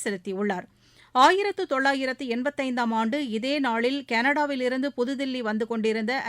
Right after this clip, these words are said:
ஏர் இண்டியா விமானம் அட்லாண்டிக் பெருங்கடல் பகுதியில் தீவிரவாதிகள் குண்டுவீசி தாக்கியதில் முன்னூற்று இருபத்து ஒன்பது பயணிகள் கொல்லப்பட்டதாக தெரிவித்துள்ளார். இந்த தாக்குதல்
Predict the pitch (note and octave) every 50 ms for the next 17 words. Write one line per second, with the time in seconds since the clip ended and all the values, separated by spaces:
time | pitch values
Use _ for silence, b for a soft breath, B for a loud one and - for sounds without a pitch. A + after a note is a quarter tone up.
0 | G#3+ A3 A#3 A#3+ A#3+ A#3+ A#3 A#3+ A3+ G3+ F#3+ F#3+ G3 G3+ F#3+ F#3+ A#3+ E4 - B
1 | B B B B B A#3+ A#3 A#3 - D#4+ F4+ F#4 F4 F#4 F4 - - C4 B3 C#4
2 | C#4+ C#4 C4+ B3 A#3 A#3 A3 A#3 A3 A3+ A3+ A#3+ A#3+ C#4 D4 C#4 - - C4+ D4
3 | D4+ D#4+ D#4 D4 C4+ B3+ A#3+ B3 A#3+ B3+ C4 B3+ G#3+ F3+ A3 A#3 A#3 C4 C4 C4
4 | C4 A#3 - B3+ A3+ _ - A3+ A3 A#3 A3+ - B3 A3 G#3+ G3+ A#3+ C#4 C#4 b
5 | b b b b b - A3 C4 C#4 D#4 E4 - - E4 C4+ G#3 A#3 B3+ C#4+ C#4
6 | D4 C#4+ - C4 G#3+ G#3 G#3+ A3 A3+ G#3 G#3 G3+ A3 A3 A3+ A#3+ A#3+ A#3 - C4+
7 | C#4 C#4 - - A3 A3 A3 G#3 - G#3 G3 - G3+ G3 G3 G3 D#4+ E4+ - A#3+
8 | F#3+ F#3 F#3 F3+ - G#3 G#3 G3 F#3+ F3 F3 - _ b b b b b b b
9 | b b b C4 D4 E4 F#4 F#4+ F4+ - - B3+ C4+ D#4 D#4 - D4+ C#4+ D#4 F#4